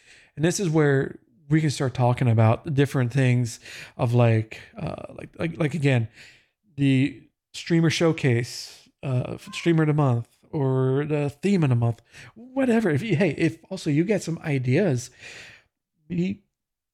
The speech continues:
join in and post up. It's like, "Hey, I got this great thing I have an idea for," and type, type, type, type, push, push it out there. And you know what?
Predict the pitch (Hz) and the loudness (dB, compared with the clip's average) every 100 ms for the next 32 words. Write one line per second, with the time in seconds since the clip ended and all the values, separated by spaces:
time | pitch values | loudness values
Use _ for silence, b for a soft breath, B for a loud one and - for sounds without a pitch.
0 | _ - 190 190 247 165 143 - 160 - | _ -2 0 2 0 -2 -4 0 0 0
1 | 202 - 131 190 233 151 B B B B | -4 -4 -2 0 2 0 B B B B
2 | - 170 196 185 170 - - - 156 175 | -6 0 0 2 0 -2 -8 -6 0 0
3 | 170 165 147 135 143 131 123 135 127 123 | 2 2 2 2 2 0 0 2 2 4
4 | 127 123 - 135 123 123 127 120 - - | 2 2 0 0 2 0 -4 -8 -10 -8
5 | - 127 131 - 127 160 - _ _ _ | -8 -6 -6 -4 -6 -6 -12 _ _ _
6 | _ - 160 - 214 - 170 170 147 156 | _ -6 -4 -4 -10 -6 -4 0 0 0
7 | 156 185 285 226 165 160 _ _ _ - | 0 0 0 -2 -4 -6 _ _ _ -2
8 | 151 170 247 285 | 0 2 0 -4